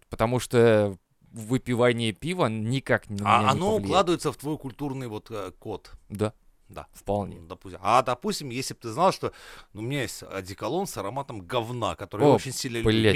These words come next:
Speaker 1: я б
Speaker 2: Медвежьего.
Speaker 1: сказал, я б сказал, Жень,
Speaker 2: Я
Speaker 1: это
Speaker 2: думаю,
Speaker 1: пиздец, Жень.
Speaker 2: это запах мужчины.
Speaker 1: Запах.
Speaker 2: Медвежьим говном мазали себе лица перед атакой лучшие воины. Поэтому побрызгать себя одеколоном,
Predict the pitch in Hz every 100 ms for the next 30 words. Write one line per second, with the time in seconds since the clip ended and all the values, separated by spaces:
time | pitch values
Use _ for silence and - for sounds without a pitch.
0 | 139 135 131 113 135 113 131 135 - 131
1 | 117 98 123 151 190 180 127 120 110 92
2 | 101 92 - 101 113 - 123 147 156 135
3 | 104 143 139 123 131 135 - - 147 104
4 | 76 _ _ - 101 123 139 160 220 170
5 | 147 139 123 143 147 185 254 233 170 190
6 | 160 160 143 - 131 135 185 247 - 131
7 | 123 104 110 - 180 - 113 131 131 -
8 | 104 110 123 85 78 - 113 113 101 95
9 | - - - - _ - 110 107 156 117
10 | 117 - 120 117 117 95 - - 98 104
11 | 117 180 247 165 82